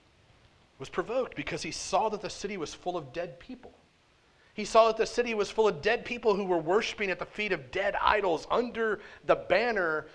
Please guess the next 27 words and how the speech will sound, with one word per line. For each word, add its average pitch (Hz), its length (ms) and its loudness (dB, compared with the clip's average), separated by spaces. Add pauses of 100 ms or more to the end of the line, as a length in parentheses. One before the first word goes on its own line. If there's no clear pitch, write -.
of 170 140 2
human 175 680 -6 (160)
philosophy. 208 760 -6 (300)
Human 139 180 -12
philosophy 143 480 -4
is 156 80 -12
not 165 180 -6
bad. 240 300 -6 (3000)
Again, 160 360 -4
one 135 160 0
of 185 60 -2
them 180 100 -6
calls 165 320 0
you 165 60 -8
to 156 60 -4
worship 160 420 -4
this 147 160 -8
vast 127 560 -2
array 170 180 -4
of 170 140 -6
idols 160 380 0
by 131 120 0
literally 131 360 -6
chasing 135 440 -8
whatever 151 440 0
pleases 170 520 -8
you 151 220 -6